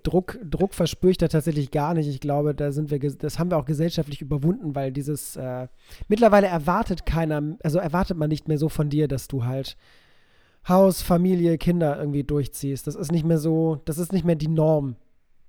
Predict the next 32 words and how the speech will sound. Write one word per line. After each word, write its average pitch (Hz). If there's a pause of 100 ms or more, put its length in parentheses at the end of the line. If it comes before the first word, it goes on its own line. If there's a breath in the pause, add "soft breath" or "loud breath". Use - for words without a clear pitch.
Deswegen, 156
äh, 208 (420)
spüre 160
ich 147
da 139
keinen 143
Druck. 143
Und 139 (760 loud breath)
wenn's 175
um 190
das 175
Thema 170
Familiengründung 180
geht, 160
muss 170
man 175
natürlich 165
auch 151
mal 143
ganz 143
egoistisch 156
sagen, 156
da 147
ist -
man 156
als 147
Mann 151
halt 151
auch 156
irgendwie 147
ein 143
bisschen, 143